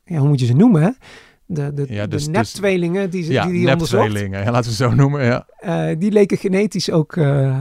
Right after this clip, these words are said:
Speaker 1: ook, eh,
Speaker 2: Meer
Speaker 1: ja,
Speaker 2: op elkaar
Speaker 1: ja,
Speaker 2: dan,
Speaker 1: nou,
Speaker 2: dan
Speaker 1: die hadden
Speaker 2: willekeurig twee andere mensen.
Speaker 1: Ja,
Speaker 2: Ja.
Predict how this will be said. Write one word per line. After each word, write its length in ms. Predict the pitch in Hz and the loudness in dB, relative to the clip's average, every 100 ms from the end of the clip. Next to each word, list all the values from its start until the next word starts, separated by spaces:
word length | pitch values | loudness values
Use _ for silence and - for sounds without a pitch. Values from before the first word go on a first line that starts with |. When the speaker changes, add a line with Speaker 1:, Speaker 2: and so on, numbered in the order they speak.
| 190 | -6
Speaker 1:
ook, 260 | - 160 - | -2 -2 0
eh, 140 | 147 135 156 - _ _ _ | -2 -2 -4 -12 _ _ _
Speaker 2:
Meer 320 | 98 107 131 | -2 2 2
Speaker 1:
ja, 100 | 196 | 2
Speaker 2:
op 80 | - | -2
elkaar 320 | 107 107 101 | -6 -2 0
Speaker 1:
ja, 120 | 294 | 0
Speaker 2:
dan, 80 | 262 | -2
Speaker 1:
nou, 20 | |
Speaker 2:
dan 100 | 254 170 | -2 0
Speaker 1:
die 80 | 220 | 0
hadden 160 | 220 135 | 2 0
Speaker 2:
willekeurig 300 | 131 123 107 | 0 -4 -4
twee 160 | 117 | -6
andere 260 | 95 92 87 | -4 -8 -10
mensen. 200 | - 240 | -8 -2
Speaker 1:
Ja, 240 | 254 185 - | 0 0 -2
Speaker 2:
Ja. 160 | - | -14